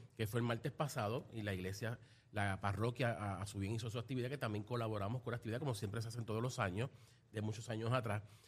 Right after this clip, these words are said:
Pero en este caso siempre, eh, la, eh, se sabe que los, los,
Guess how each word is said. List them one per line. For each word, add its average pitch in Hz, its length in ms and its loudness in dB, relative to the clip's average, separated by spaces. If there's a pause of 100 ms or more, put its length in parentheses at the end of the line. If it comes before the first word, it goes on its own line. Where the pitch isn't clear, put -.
(180)
Pero 127 140 6
en 131 40 6
este 156 180 2
caso 175 300 4
siempre, 147 720 2 (240)
eh, - 20 2
la, 120 160 2
eh, 110 540 -2 (260)
se 123 140 -4
sabe 139 340 4
que 117 140 2
los, 110 100 2 (140)
los, 110 160 -2